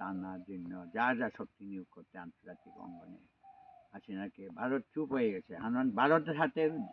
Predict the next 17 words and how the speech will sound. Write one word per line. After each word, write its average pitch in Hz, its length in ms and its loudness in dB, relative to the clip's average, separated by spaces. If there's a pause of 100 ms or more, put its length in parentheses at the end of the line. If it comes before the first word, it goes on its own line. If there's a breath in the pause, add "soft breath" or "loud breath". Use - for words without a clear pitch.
(140)
দেওয়াই 139 420 4
তো 170 80 2
ভুল 113 200 2
হয়েছিল। 80 540 -6 (680)
এ - 40 -10
আল্লাহ, 90 400 -4
আজ 87 220 -6 (120)
কাহিনী 110 320 0
শুনলাম 95 440 -2
রয়ের। 95 560 0 (760)
র 127 180 2
হয়েছিল 139 600 4
বিশাল 117 400 0
শক্তিশালী, 92 640 -6 (1120 soft breath)
তাও 117 240 2
এর 110 220 2
র, 92 220 0